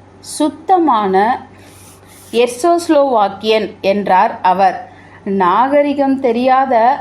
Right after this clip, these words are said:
ஆளுங்க, கற்காலத்து ஆசாமிங்க." சூப்பரிண்டெண்டன்ட் ஜாக்கிரதையாய் எழுந்து கொண்டார். "ஒண்ணு இந்த ஆள் உண்மையானவனா இருக்கணும், இல்லைன்னா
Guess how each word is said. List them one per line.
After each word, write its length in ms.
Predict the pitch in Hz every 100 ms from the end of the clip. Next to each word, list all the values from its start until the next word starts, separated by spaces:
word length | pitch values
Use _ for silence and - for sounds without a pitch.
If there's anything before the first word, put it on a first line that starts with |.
| -
ஆளுங்க, 580 | 196 247 269 262 220 - - - - - - - - -
கற்காலத்து 1000 | 233 226 - 359 339 339 247 - 302 - -
ஆசாமிங்க." 760 | 202 240 277 254 240 220 196 180 - - - - - - - - -
சூப்பரிண்டெண்டன்ட் 1040 | 311 320 330 381 349 339 240 196 185 202 277 -
ஜாக்கிரதையாய் 1080 | 196 220 294 339 302 254 220 233 214 196 294
எழுந்து 400 | 208 214 220 226
கொண்டார். 480 | 220 202 185 175 - - - - - - - 196
"ஒண்ணு 600 | 208 247 262 277 302 320 - - - -
இந்த 320 | 226 240 220
ஆள் 320 | 190 226 294 -
உண்மையானவனா 960 | - 214 269 302 285 269 254 240 214 226 - -
இருக்கணும், 560 | 202 220 226 220 180 - - - - -
இல்லைன்னா 680 | 208 226 285 302 247 254